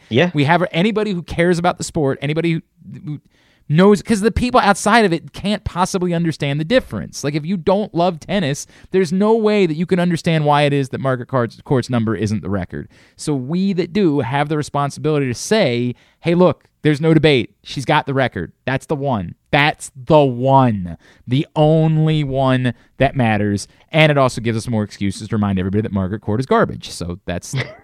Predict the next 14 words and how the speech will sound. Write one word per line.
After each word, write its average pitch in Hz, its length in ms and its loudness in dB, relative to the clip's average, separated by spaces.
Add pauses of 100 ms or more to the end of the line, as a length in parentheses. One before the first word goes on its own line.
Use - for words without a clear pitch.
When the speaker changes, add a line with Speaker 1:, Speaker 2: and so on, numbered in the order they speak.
(160)
Speaker 1:
<laughs> - 460 -2
Speaker 2:
that's - 200 -4
what - 100 -8
we 101 100 -4
do 92 200 -4
here. 87 400 -12
Speaker 1:
And, 139 420 4
and 175 360 2
for 170 360 2 (260)
Serena, 147 680 2
it's 117 240 -4
like, 110 280 -2 (1800)
you 123 180 0
know, 104 200 -2